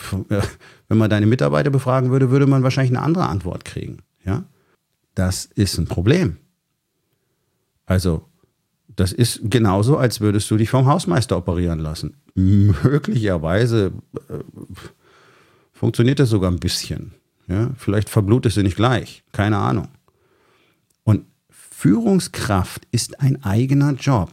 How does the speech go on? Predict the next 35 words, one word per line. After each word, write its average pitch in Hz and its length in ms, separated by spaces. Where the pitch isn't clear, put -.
Deswegen, 117 420
liebe 104 200
Chefs, - 340
hört 131 160
doch 127 160
mal 95 260
auf, 135 480
den 110 180
kompetentesten 120 840
Mitarbeiter 98 760
einfach 123 400
zur - 160
Führungskraft 120 680
zu - 120
machen, 92 360
nur 117 200
weil 107 160
der 104 100
hier 107 180
am 113 80
qualifiziertesten 104 840
ist. - 160
Das 101 140
macht 131 240
ihn 123 160
nicht 127 200
zu 123 80
einer 123 120
Führungskraft. 139 680
Du 131 100
brauchst 113 460
den 127 300
mit 107 140
den 110 140
besten 120 540